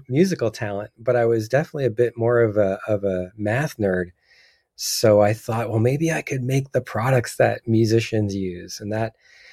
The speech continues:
was what really got me interested in audio and music technology. Uh, I found my way through, um, an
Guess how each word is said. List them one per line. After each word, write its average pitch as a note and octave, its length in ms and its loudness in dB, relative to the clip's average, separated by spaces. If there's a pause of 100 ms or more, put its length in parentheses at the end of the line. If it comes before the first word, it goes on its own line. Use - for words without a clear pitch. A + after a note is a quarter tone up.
(220)
was A2+ 180 2
what A2+ 200 2
really A2+ 260 0
got G2 220 -2
me G#2 120 -4
interested A#2 520 0
in G2+ 140 -2
audio G2+ 380 0
and F#2 100 -2
music G#2+ 260 -2
technology. G2 840 -6 (720)
Uh, G2+ 280 -2
I - 40 -12
found A#2+ 260 2
my A2+ 140 4
way G#2+ 460 4
through, G#2+ 680 0 (500)
um, - 440 -12 (420)
an G#2 120 -10